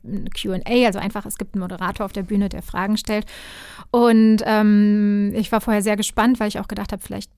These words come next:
redet der ein bisschen über kommende Projekte. Und es war eine der größten Enttäuschungen. Also so cool es war, Tom Cruise auch zu sehen. Also es war,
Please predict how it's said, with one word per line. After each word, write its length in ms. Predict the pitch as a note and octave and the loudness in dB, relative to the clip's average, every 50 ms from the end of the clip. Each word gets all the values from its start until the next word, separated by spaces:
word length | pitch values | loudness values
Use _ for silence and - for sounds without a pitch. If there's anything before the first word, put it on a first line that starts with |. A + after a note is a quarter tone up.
| - A3+ A3+ A#3 A#3 | -10 -10 -8 -8 -8
redet 220 | A3+ G#3+ G3+ G3+ - | -10 -10 -10 -10 -6
der 80 | G#3 | -6
ein 60 | G3+ | -6
bisschen 180 | G3+ G#3 - G#3+ | -6 -4 -2 -2
über 140 | G3+ G3+ F#3+ | -4 -4 -4
kommende 260 | - G#3 G#3 G#3+ A3+ | -2 2 2 2 2
Projekte. 380 | G#3+ - A3 G3+ G#3 - - A#3 | 0 -2 -6 -6 -6 -2 2 2
Und 80 | G#3 | 2
es 100 | G#3 - | 2 0
war 80 | G#3+ F#3+ | -2 -4
eine 220 | D#3+ F#3 A#3 B3 | -2 0 2 2
der 120 | A#3+ A#3 G#3+ | 2 2 4
größten 380 | G3+ A#3 D4+ F#4 - - E4+ E4 D#4+ | 4 4 4 2 2 0 2 2 4
Enttäuschungen. 600 | D#4 D4+ - - B3+ C#4+ E4 - B3 A3 A3 A#3 | 2 2 2 4 4 4 4 4 2 2 4 4
Also 160 | A#3+ B3 B3 | 2 2 2
so 160 | B3 A#3+ B3+ A#3 - - | 0 0 -2 -2 0 0
cool 100 | E4 D4 | 2 2
es 140 | C#4+ C4 | 2 2
war, 140 | - B3+ B3 | 2 0 2
Tom 180 | - A#3+ A#3+ A#3 | 4 4 2 2
Cruise 180 | - B3 - | 2 -2 -4
auch 100 | C4+ - | -4 -6
zu 140 | - - B3 | -4 -4 -2
sehen. 180 | G#3+ A#3+ A#3+ A#3+ | 0 2 2 2
Also 120 | A3+ G#3+ | 2 0
es 160 | A3+ A3 - | -2 -4 -2
war, 160 | - A3+ A#3 | 0 0 0